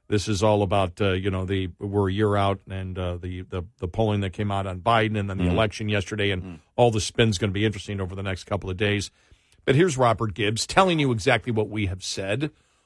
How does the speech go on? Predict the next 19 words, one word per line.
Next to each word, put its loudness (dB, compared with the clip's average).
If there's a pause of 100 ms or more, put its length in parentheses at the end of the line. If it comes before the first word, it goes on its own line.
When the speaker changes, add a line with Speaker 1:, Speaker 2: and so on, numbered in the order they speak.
(180)
Speaker 1:
all 2
along. 0 (260)
His 2
advice, 4
he, -4 (140)
uh, 6 (440)
okay, 2 (260)
after 2
he 0
talked 6
for 2
a 4
while, 2
he -2
said, 0 (120)
"I 2
gotta 4
be -2
blunt. -6